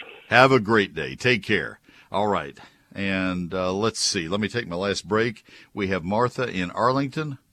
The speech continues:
with a question about frost cloth. I love questions about frost cloth. That is an invaluable aid to gardening. If you have no idea what I'm talking about, you really need to stay tuned for that. And folks, I have time for another question or so. If you'd like to, uh,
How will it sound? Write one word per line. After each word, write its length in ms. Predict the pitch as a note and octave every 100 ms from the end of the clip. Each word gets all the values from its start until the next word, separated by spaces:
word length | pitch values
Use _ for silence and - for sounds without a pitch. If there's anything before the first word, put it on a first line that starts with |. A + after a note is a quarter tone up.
| _ -
with 120 | F#2
a 20 |
question 320 | - A#2 A2
about 240 | F#2 F#2 -
frost 400 | - F#2+ E2 -
cloth. 320 | - C2+ -
I 80 | F2
love 340 | F2 G#2 G#2+
questions 480 | - E2 D#2 C#2+ C#2
about 300 | C#2 D#2 -
frost 320 | - E2 D#2+
cloth. 320 | - F2 F2 - - -
That 100 | -
is 140 | G2+ B1+
an 80 | C#2+
invaluable 960 | C2+ C#2 G2 G#2+ A#2 B2 A#2+ B2 A#2+ - _ -
aid 440 | F#2+ F#2 F2+ D#2+ - -
to 100 | F2+
gardening. 540 | D2+ F2 D2+ B1 A1 - - -
If 160 | D2
you 120 | A2 G#2
have 140 | E2+
no 280 | D#2+ A2 B2+
idea 240 | A#2+ A2+
what 160 | G#2 G#2+
I'm 100 | F#2+
talking 340 | A2 G#2+ G#2
about, 320 | G2 F#2+ G2 D#2+
you 240 | F2+ G2
really 460 | E2+ F#2 A#2+ A2 D2+
need 220 | D2 C2+
to 60 |
stay 260 | D2+ - C#2+
tuned 260 | - D#2 -
for 100 | D2+
that. 300 | F2+ D#2+ C2 - - -
And 100 | F#2
folks, 200 | A#2+ B2+
I 120 | G2
have 160 | G#2+ G#2+
time 240 | - A2
for 100 | G#2
another 280 | E2+ F#2+ G2+
question 440 | - A2+ B2 - E2+
or 80 |
so. 220 | D#2 F#2 F#2
If 160 | -
you'd 100 | D#2+
like 300 | E2+ F#2 D#2+
to, 340 | - F2+ D2
uh, 40 | C#2+